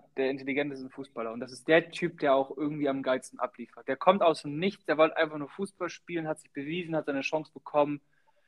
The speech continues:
Hab Psychologie studiert, hat ein Buch geschrieben. Okay, Ansgar Brinkmann hat auch, vielleicht auch ein Buch geschrieben, aber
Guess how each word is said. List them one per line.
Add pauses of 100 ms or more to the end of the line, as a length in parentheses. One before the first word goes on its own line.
(260)
Hab
Psychologie
studiert,
hat
ein
Buch
geschrieben.
Okay,
Ansgar
Brinkmann
hat
auch,
vielleicht
auch
ein
Buch
geschrieben, (180)
aber